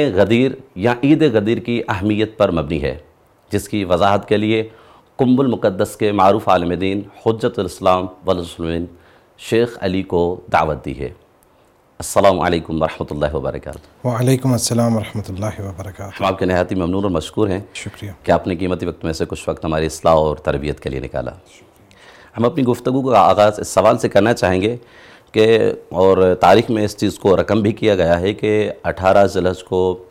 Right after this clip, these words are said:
Speaker 1: امیر المؤمنین کی ولایت کا دن کہا جاتا ہے۔ تو سوال یہ ہے کہ خود ولایت اور امامت کے علاوہ خود امیر المؤمنین کے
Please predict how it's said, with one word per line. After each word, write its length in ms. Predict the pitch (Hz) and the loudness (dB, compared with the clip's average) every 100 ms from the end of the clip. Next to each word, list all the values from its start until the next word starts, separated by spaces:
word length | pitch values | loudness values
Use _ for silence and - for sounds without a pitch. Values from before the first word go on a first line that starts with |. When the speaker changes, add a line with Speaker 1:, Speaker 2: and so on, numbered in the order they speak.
| _ - - - _ | _ -20 -20 -20 _
Speaker 1:
امیر 220 | 101 95 104 | -2 2 4
المؤمنین 580 | 98 90 95 92 95 | 4 2 0 0 -2
کی 380 | 98 95 98 92 76 71 | -2 -2 -2 -4 -6 0
ولایت 460 | 90 90 92 90 - | 6 8 6 4 2
کا 280 | 82 80 82 - - | 2 2 -2 -10 -12
دن 420 | 82 80 131 85 | -12 -8 -4 -4
کہا 240 | 73 76 | -2 -2
جاتا 380 | 71 69 69 67 | -2 -4 -6 -8
ہے۔ 60 | 71 - _ _ - _ _ - | -10 -16 _ _ -20 _ _ -2
تو 180 | 123 127 | -2 2
سوال 340 | 131 127 151 | 4 6 6
یہ 60 | 131 | 4
ہے 100 | 143 | 2
کہ 240 | 147 143 | 0 -2
خود 520 | - - 143 78 82 | -4 -2 -2 -2 2
ولایت 460 | 98 92 104 117 - | 4 8 8 6 4
اور 100 | 113 | 2
امامت 420 | 101 107 120 117 | 2 2 2 0
کے 140 | 101 | 0
علاوہ 300 | 95 95 98 | 2 4 2
خود 300 | 104 - 143 | 0 2 0
امیر 200 | - 113 | 2 0
المؤمنین 480 | 120 107 107 110 113 | 0 0 -2 -2 -4
کے 320 | 104 107 113 | -2 -2 0